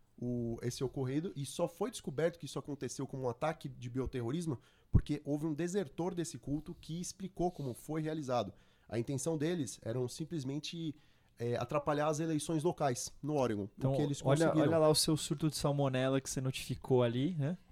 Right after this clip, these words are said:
Speaker 1: Exatamente.
Speaker 2: E um ano depois alguém te telefone, alguém vem te contar na, naquela conversinha de corredor. "Pô, você sabe aquele surto que a gente pegou de salmonela? Setecentos caras aí, a gente tratou todo mundo, ainda bem que todo mundo ficou bem."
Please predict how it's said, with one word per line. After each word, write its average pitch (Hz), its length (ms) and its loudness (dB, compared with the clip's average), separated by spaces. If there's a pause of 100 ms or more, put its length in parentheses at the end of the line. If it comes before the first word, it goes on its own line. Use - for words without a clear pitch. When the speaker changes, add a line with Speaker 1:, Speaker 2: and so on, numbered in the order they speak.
(240)
Speaker 1:
Exatamente. 113 300 4
Speaker 2:
E 143 40 10
um 156 160 8
ano 160 140 8
depois 156 380 10
alguém 165 180 6
te - 140 -4
telefone, 156 600 2
alguém 143 180 6
vem 160 100 4
te - 80 -6
contar 147 300 2
na, 135 120 2
naquela 127 320 2
conversinha 147 500 2
de 147 80 -4
corredor. 139 400 2
"Pô, 170 140 0
você 151 80 -2
sabe 202 200 -2
aquele 180 240 -2
surto - 320 -6
que - 100 -2
a 135 40 0
gente - 100 -6
pegou 135 160 6
de - 60 0
salmonela? 135 420 4
Setecentos - 480 0
caras 147 380 6
aí, 131 120 6
a - 20 4
gente 147 120 -2
tratou 151 280 -2
todo 156 160 0
mundo, 147 200 0
ainda 139 60 2
bem 160 80 0
que 165 60 -8
todo 185 80 -2
mundo 185 80 -2
ficou - 160 0
bem." 147 220 2